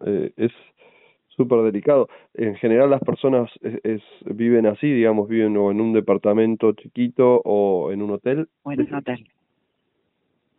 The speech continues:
Speaker 2: Sí.
Speaker 1: ¿Hay, hay gente en situación de calle también que se
Speaker 2: Sí, hay
Speaker 1: acerca?
Speaker 2: gente en situación de calle debajo de la autopista, em, a la altura de, de La Rioja, em,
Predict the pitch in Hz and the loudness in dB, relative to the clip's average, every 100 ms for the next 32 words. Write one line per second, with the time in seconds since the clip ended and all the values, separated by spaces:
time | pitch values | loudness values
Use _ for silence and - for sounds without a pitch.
0 | _ _ _ _ 110 98 _ _ - 131 | _ _ _ _ -16 -16 _ _ 0 4
1 | 139 123 143 139 160 160 156 135 117 113 | 4 2 0 0 -4 -2 -4 -4 -6 -4
2 | 131 120 160 151 117 120 156 185 135 113 | -6 -4 -6 -8 -8 -6 -6 -8 -12 -6
3 | 135 120 165 147 139 123 123 127 120 135 | -4 -2 -4 -4 -4 -4 -6 -8 -4 -4
4 | 135 - 147 - 151 139 120 120 120 120 | -2 -2 -4 -2 -2 0 -4 -6 -10 -10
5 | 113 113 110 110 107 113 127 127 - 147 | -8 -8 -8 -10 -14 -12 -12 -12 -10 -10
6 | - _ _ _ _ _ _ _ - 113 | -12 _ _ _ _ _ _ _ -12 -10
7 | 107 104 98 92 _ _ _ _ _ _ | -8 -10 -12 -16 _ _ _ _ _ _
8 | _ _ _ _ _ 107 110 107 - 117 | _ _ _ _ _ -14 -12 -12 -12 -12
9 | 113 107 107 104 101 101 98 95 95 _ | -10 -10 -10 -12 -12 -12 -14 -14 -18 _
10 | - - _ _ - - 104 107 113 113 | -20 -20 _ _ -18 -10 -8 -8 -8 -6
11 | 117 113 - - 120 117 113 _ _ _ | -4 -4 -6 -6 -4 -4 -8 _ _ _
12 | _ - 110 110 107 104 104 104 62 | _ -12 -10 -10 -10 -10 -12 -12 -14